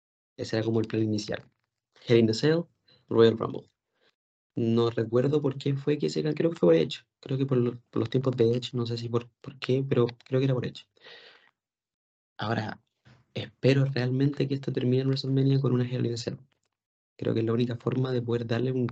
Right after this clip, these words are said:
término realmente como nada más,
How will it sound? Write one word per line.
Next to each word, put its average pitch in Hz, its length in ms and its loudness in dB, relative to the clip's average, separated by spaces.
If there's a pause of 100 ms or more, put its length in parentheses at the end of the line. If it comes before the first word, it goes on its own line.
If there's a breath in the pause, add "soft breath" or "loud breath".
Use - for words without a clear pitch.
término 123 580 -2 (580)
realmente 131 1000 -2
como 139 420 2 (1080 soft breath)
nada 120 200 2
más, 117 200 -2